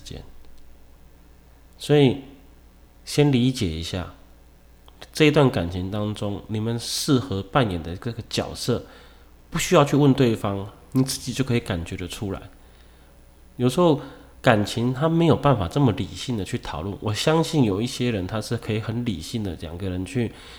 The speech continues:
探讨出来问题在哪里，但绝大部分感情是不可能这么谈的嘛。感情就是因为盲目才会去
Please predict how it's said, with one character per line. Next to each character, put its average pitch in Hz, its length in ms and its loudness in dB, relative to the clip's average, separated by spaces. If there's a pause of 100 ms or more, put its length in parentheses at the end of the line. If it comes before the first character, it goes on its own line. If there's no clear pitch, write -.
(140)
探 120 220 4
讨 87 180 -8
出 117 260 -6
来 90 400 -4
问 127 180 2
题 98 200 -6
在 101 180 -4
哪 87 200 -8
里， 87 200 -12
但 143 360 0
绝 117 120 0
大 135 200 4
部 135 200 2
分 120 280 -2 (520)
感 90 220 -4
情 104 180 -6
是 - 80 -10
不 - 140 -2
可 - 140 -4
能 90 100 -2
这 117 100 -4
么 117 140 -2
谈 - 300 -10
的 82 80 -12
嘛。 80 160 -12 (1000)
感 107 200 2
情 117 180 0
就 143 80 4
是 143 160 -2
因 147 100 2
为 151 100 6
盲 101 260 4
目 117 260 2
才 92 180 -6
会 104 160 -4
去 101 380 -8